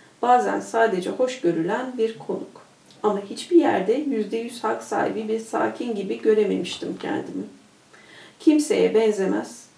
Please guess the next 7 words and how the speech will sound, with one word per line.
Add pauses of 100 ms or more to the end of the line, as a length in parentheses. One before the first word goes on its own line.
(300)
çevreye
uyumsuz, (500)
ismim,
bakışım,
hal
ve
davranışlarım,